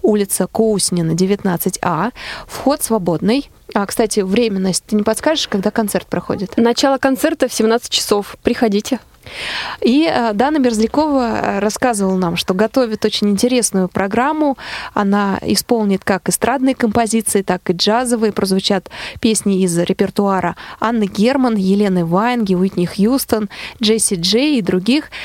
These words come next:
Speaker 1: И ещё она заготовила нам, э, любопытный сюрприз. А, вместе с другими ком-, м, другими музыкантами,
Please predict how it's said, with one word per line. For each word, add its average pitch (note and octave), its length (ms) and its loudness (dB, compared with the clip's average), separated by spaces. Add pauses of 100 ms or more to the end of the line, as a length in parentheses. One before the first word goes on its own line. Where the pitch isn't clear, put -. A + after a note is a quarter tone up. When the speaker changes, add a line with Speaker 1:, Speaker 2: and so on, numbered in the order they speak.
(240)
Speaker 1:
И B3+ 80 2
ещё D#4 840 2
она G#3+ 280 0
заготовила A3+ 560 0
нам, A3+ 280 0 (280)
э, G#3 80 2
любопытный G#3+ 600 0
сюрприз. G3+ 680 0
А, F3 420 0
вместе G3+ 540 0
с G3 340 0
другими G#3+ 440 0
ком-, F#3 320 -2
м, F3 580 -2
другими G#3+ 340 0
музыкантами, A#3+ 760 0